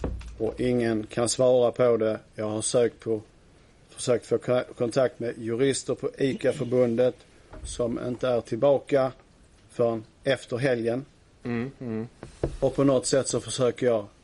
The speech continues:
Speaker 1: reda ut vad är det som händer
Speaker 2: Ja.
Speaker 1: och vad kan hända.
Speaker 2: Det, det är mycket sökningar på, ja, men det är ju på S M S, S M S-brott, bevis ekobrott, S M S-brott, S M S-brott, polis kommer åt S M S, S M S-historik.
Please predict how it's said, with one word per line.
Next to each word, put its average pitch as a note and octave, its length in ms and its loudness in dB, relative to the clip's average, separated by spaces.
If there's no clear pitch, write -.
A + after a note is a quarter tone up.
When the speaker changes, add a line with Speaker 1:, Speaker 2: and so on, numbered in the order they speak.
Speaker 1:
reda B2 380 2
ut A#2 180 2
vad A2+ 200 4
är A2 60 4
det G#2+ 100 0
som A2+ 160 -6
händer G2+ 420 -6
Speaker 2:
Ja. A2+ 160 -2
Speaker 1:
och A#2 100 0
vad A#2+ 200 2
kan A2 280 -2
hända. A2+ 380 -6
Speaker 2:
Det, C#3+ 60 -4
det D#3+ 60 2
är E3 60 4
mycket G3 340 -4
sökningar C#3 540 0
på, C3+ 420 0
ja, C#3+ 60 -8
men D3 140 -4
det C#3+ 60 -4
är C#3+ 40 0
ju C#3+ 60 -2
på C#3 140 -4
S - 220 -6
M C3+ 140 0
S, - 320 -6
S C3+ 160 -4
M C3+ 80 -6
S-brott, B2+ 400 -4
bevis C3 280 -2
ekobrott, B2 500 -2
S A#2+ 140 -12
M B2+ 60 0
S-brott, - 440 -6
S A#2 120 -10
M A#2+ 40 -4
S-brott, A2 320 -6
polis C3 240 -4
kommer A#2+ 240 2
åt A2+ 180 -4
S - 180 -4
M G#2+ 80 -4
S, - 380 -8
S - 100 -14
M B2+ 60 0
S-historik. A2+ 640 -6